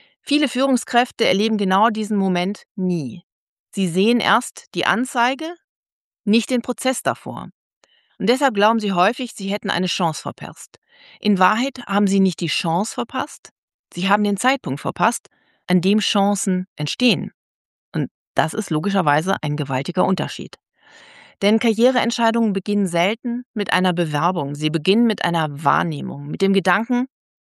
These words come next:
an diese Person sollten wir denken, an diese Person sollten wir uns wenden. Und genau deshalb ist berufliche Zukunft heute weniger eine Frage der perfekten Bewerbung. Sie ist vielmehr eine Frage der richtigen Präsenz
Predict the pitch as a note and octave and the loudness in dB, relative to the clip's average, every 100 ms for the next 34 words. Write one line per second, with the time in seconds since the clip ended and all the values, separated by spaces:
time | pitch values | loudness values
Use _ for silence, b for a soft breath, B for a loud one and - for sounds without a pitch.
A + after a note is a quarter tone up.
0 | _ _ _ F#3 F#3+ G3 D4 D#4 B3+ A#3+ | _ _ _ 0 0 0 -4 -4 -2 0
1 | A3 F3+ D3+ C3+ D3 _ _ - - A3 | 0 0 -2 -6 -10 _ _ -6 2 2
2 | - F#3 E3 E3 E3 F#3 - - F3+ G3 | 2 -4 -2 -2 -4 -6 -10 -4 -2 -2
3 | _ _ - C#4+ A#3 G#3+ G#3 A3+ G#3 A3 | _ _ -2 -2 2 2 2 4 4 2
4 | F3+ - E3+ F3+ E3+ C3+ F#3+ - _ _ | -2 -4 -4 -2 -2 -4 -10 -16 _ _
5 | _ _ _ _ _ - A#3 A3+ A3+ G#3+ | _ _ _ _ _ 2 4 4 4 4
6 | B3+ - E3+ - - F3 G3 G#3 F#3+ F#3 | 0 0 0 -2 -4 -4 -2 -2 -2 -2
7 | - A#3+ A3+ G#3 - F#3+ F#3+ F#3 F3+ A#3 | -2 -4 -2 -4 -6 -2 0 2 4 4
8 | G#3 F#3 E3+ E3+ - E3+ G#3 G#3 E3+ - | 2 0 0 -4 0 2 2 2 -2 -2
9 | F3 F#3 - - D#3+ D3+ D#3 F3+ A#2+ C#3+ | -2 -4 -4 -4 -4 2 2 2 -2 -8
10 | _ B B B B B - G3 - - | _ B B B B B -4 -4 -4 0
11 | C4 C4 B3 F3 E3+ - E3+ F3 A3 A3+ | 2 4 2 2 -2 -4 0 2 2 0
12 | A3+ F3+ F3+ G#3 A3+ A3 G3+ - E3 D#3+ | -4 0 2 2 0 -2 -2 0 0 2
13 | F#3 A3+ | 2 0